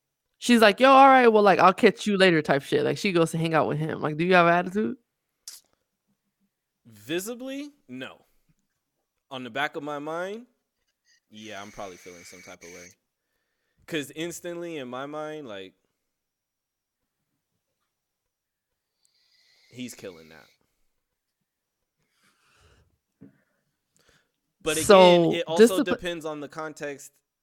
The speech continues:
Speaker 2: as well. Like, me and
Speaker 1: I
Speaker 2: this
Speaker 1: just gave you the context.
Speaker 2: But me and
Speaker 1: No,
Speaker 2: this,
Speaker 1: I just
Speaker 2: no,
Speaker 1: gave
Speaker 2: no,
Speaker 1: you the
Speaker 2: no. <laughs>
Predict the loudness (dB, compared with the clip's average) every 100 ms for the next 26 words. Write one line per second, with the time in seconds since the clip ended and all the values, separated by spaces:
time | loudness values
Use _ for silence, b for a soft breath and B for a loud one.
0 | _ -12 -12 -10 -8 -6 -4 -6 -10 -12
1 | -16 _ _ _ _ _ -14 -12 -2 2
2 | 2 2 2 0 0 0 0 2 2 2
3 | -2 -4 -2 4 4 4 -2 -4 -4 -2
4 | -2